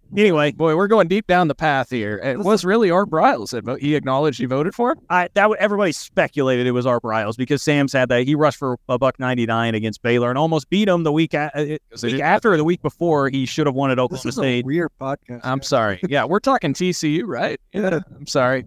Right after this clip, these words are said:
Speaker 2: Hey, when we get off the rails, the
Speaker 3: Beast
Speaker 2: bee is
Speaker 3: back.
Speaker 2: back. Oh my God, the bee is back.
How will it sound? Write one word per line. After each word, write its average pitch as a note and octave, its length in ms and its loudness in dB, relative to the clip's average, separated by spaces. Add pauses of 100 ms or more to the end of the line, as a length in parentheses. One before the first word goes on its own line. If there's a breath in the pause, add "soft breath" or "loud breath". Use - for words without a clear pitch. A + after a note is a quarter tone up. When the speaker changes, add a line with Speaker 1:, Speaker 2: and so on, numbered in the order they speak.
Speaker 2:
Hey, A#3+ 280 2
when E3+ 160 0
we F#3+ 140 -2
get D4 160 -2
off G#3 200 2
the D3+ 100 -4
rails, G2+ 520 -4 (800)
the A2 80 -4
Speaker 3:
Beast C3+ 60 2
Speaker 2:
bee C3 180 6
is A#2+ 100 4
Speaker 3:
back. G2 320 0
Speaker 2:
back. - 40 -10
Oh G#2+ 140 2
my G2 160 2
God, F2+ 220 -8
the E2 80 -14
bee F#2+ 160 -4
is G#2+ 160 -8
back. - 480 -18